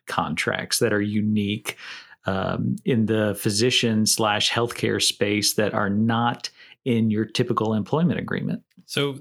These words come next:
Speaker 2: yeah, it's a, it's a good question. And before I, I answer that, I wanna address your point is that certainly when dealing with doctors, lawyers, accountants, but those of us who are professionals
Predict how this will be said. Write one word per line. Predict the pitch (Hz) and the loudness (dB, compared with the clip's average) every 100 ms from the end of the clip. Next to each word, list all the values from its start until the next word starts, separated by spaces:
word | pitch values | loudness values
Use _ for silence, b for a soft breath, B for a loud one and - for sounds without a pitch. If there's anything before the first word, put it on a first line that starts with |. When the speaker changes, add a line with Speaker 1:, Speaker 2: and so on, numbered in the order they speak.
| - | -4
Speaker 2:
yeah, | 156 | -2
it's | 123 - | -2 -4
a, | 139 | -4
it's | 143 | -4
a | 139 | -4
good | 180 - | -4 -2
question. | 151 135 - 113 | -2 -2 0 0
And | 104 101 98 | 0 -2 -4
before | 113 - 135 | -8 -4 -2
I, | 117 107 104 - | 0 -2 -4 -8
I | 117 | -6
answer | 110 120 - 107 | -2 -2 -2 -4
that, | 101 98 | -4 -4
I | |
wanna | 98 107 95 95 | -6 -6 -6 -10
address | 123 107 110 - | -8 -4 -4 -2
your | 107 | -6
point | - 113 104 | -4 -4 -4
is | 98 | -6
that | 104 98 | -6 -6
certainly | - 143 135 | -6 -4 -4
when | 113 107 | -2 -4
dealing | 95 113 104 | -4 -4 -4
with | 104 | -6
doctors, | - 117 113 101 92 | -4 -4 -4 -10 -6
lawyers, | 110 110 101 | -6 -6 -6
accountants, | 104 - 120 107 101 | -10 -6 -4 -2 -4
but | - 110 | -4 -4
those | 120 127 | -4 -2
of | 113 | -4
us | 107 | -4
who | - | -6
are | 101 | -8
professionals | 101 - 107 - 107 104 | -8 -6 -4 -2 -2 -4